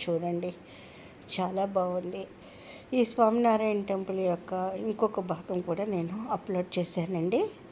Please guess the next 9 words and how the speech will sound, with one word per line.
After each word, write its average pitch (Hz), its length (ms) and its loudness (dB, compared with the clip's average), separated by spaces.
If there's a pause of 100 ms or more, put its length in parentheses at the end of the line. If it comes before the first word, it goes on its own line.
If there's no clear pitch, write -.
(480)
అది 190 160 0
కూడా 190 240 0
చూడండి. 180 580 0 (120)
ఇది 220 440 4 (480)
అద్భుతంగా 226 800 4
ఉందండి. 160 580 0 (220)
పైన 180 300 2
గుడి 208 340 2
మామూలుగా 175 680 2